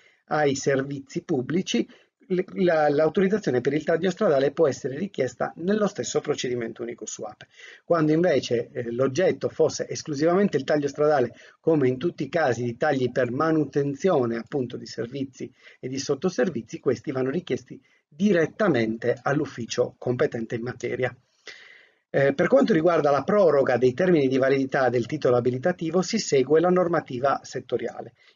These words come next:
in maniera del tutto analoga a quanto accade con gli accertamenti di conformità, per cui il suap, eh, trasmette la richiesta di proroga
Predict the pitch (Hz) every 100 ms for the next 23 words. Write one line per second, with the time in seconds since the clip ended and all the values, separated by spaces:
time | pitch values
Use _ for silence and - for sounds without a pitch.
0 | - 175 185 135 131 147 160 175 165 147
1 | 175 139 131 139 151 147 156 127 120 175
2 | - 123 131 131 - _ - 170 180 165
3 | 151 139 123 117 123 127 127 117 123 117
4 | - 120 127 117 147 - 160 151 113 -
5 | - _ - 135 - _ - 143 127 180
6 | 151 - 120 - - - - 123 135 143
7 | 170 - 123 123 165 170 139 123 113 117
8 | 117